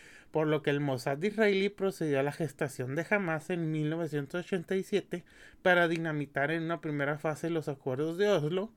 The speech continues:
y posteriormente enfrentar a las dos facciones palestinas de Hamas y Al-Fatah y lograr la conversión de la Franja de Gaza y de Cisjordania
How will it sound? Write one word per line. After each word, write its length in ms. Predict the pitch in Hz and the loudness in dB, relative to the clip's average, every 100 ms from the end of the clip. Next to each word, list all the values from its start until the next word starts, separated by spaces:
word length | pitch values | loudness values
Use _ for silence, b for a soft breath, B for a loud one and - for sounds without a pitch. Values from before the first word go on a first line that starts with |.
| b b b | b b b
y 120 | 196 | -2
posteriormente 760 | 196 175 - 147 147 147 139 180 | 0 -4 -2 -2 -2 -2 -4 -6
enfrentar 480 | 160 151 - 127 | -4 -6 -4 -4
a 100 | 131 | 0
las 100 | 139 | 0
dos 180 | 131 127 | -2 -6
facciones 500 | - 139 - 139 135 | -8 -10 -8 -6 -8
palestinas 560 | - 127 117 - 123 135 | -8 -10 -8 -8 -6 -6
de 120 | 139 - | -8 -8
Hamas 360 | 123 113 117 | -8 -10 -8
y 40 | 139 | -8
Al-Fatah 500 | 123 175 - 175 - B B B B B | -4 -2 2 2 0 B B B B B
y 80 | 202 | 4
lograr 340 | 180 139 127 | 6 4 2
la 160 | 151 151 | 2 0
conversión 580 | 143 135 123 113 120 | -4 -2 -4 -4 -6
de 80 | 127 | -2
la 120 | 147 | -2
Franja 360 | 127 131 123 156 | -2 -6 -2 0
de 120 | 151 | 0
Gaza 320 | 131 123 - | 0 -4 -4
y 20 | 156 | -4
de 140 | 151 | -4
Cisjordania 920 | 143 135 - 123 120 131 135 156 | -6 -10 -8 -6 -2 0 0 -2